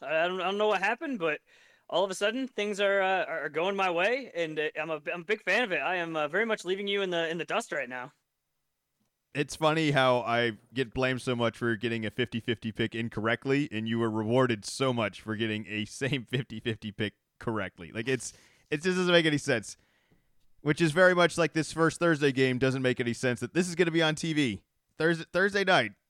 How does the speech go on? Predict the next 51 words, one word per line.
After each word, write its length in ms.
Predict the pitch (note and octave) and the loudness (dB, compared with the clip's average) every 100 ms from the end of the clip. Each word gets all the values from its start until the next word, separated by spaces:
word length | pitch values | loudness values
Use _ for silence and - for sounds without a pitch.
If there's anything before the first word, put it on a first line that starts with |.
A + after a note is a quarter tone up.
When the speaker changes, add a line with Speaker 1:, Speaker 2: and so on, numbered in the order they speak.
| B2 - | -20 -6
Speaker 2:
Amazon 460 | D3 F#3+ F#3 F#3+ E3+ | -2 0 2 2 0
Prime. 360 | E3 D#3+ A#2+ A2+ | 2 4 4 2
I, 240 | C#3 C#3 | 2 2
I 60 | E3 | 2
feel 340 | - D3+ D3+ | -2 4 4
for 160 | - B2 | 4 2
Amazon, 460 | B2+ A#2 A2 G2+ | 2 2 0 -2
man. 180 | G2+ G#2 | -4 -2
They, 160 | B2+ D#3+ | -2 -2
they 220 | - C#3 | -2 -2
get 200 | C#3+ - | -2 0
the 80 | C3+ | 0
worst 360 | B2+ D3 - | 2 2 2
games, 280 | C#3+ C3 B2+ | -2 -2 -4
and 120 | A#2 | -4
this 160 | C3 C#3 | -4 -4
isn't 180 | B2+ A#2+ | -8 -6
gonna 160 | A#2 | -6
be 300 | A2+ A#2+ A#2 - | -4 -6 -6 -6
any 220 | C3+ C#3+ | -4 -2
better 320 | C3 C3 C3 | 0 2 0
than 160 | A2+ A#2 | -2 -2
anything 320 | C3+ C3 A#2+ | -2 -2 -4
else. 100 | G2+ | -6
This 60 | |
is 40 | D3+ | -8
gonna 80 | F#3+ | -2
be 40 | |
the 80 | F3 | 2
worst 260 | E3 D3+ C3 | 2 2 0
one. 140 | G2+ - _ _ _ - | -4 -4 _ _ _ -16
It's 80 | B2+ | -2
the 80 | |
New 120 | C#3 G3 | 4 4
England 260 | G#3+ F3+ | 4 2
Patriots 440 | E3+ E3 D#3 D3 - | 0 0 0 -2 -2
at 160 | C#3 D3+ | -4 -4
the 80 | C#3 | -4
Pittsburgh 400 | D3+ - C#3 A#2+ | -4 0 -2 -2
Steelers. 520 | B2+ A#2 G#2+ G#2+ - _ _ _ _ | 0 2 2 0 -6 _ _ _ _
The 80 | A2 | -4
two 180 | - F3+ | 0 0
and 100 | D#3+ | 2
ten 200 | E3 D3+ | 0 4
New 100 | C#3+ | 4
England 240 | C#3+ B2+ | 4 0
Patriots, 520 | C3 B2+ B2+ B2 A#2+ | 0 -2 0 0 0
who 140 | C3 A#2+ | -2 0
haven't 280 | A#2+ C3 A#2 | 0 0 -6
scored 400 | - B2+ B2 A2+ | -2 0 2 0
in, 180 | G2+ | -4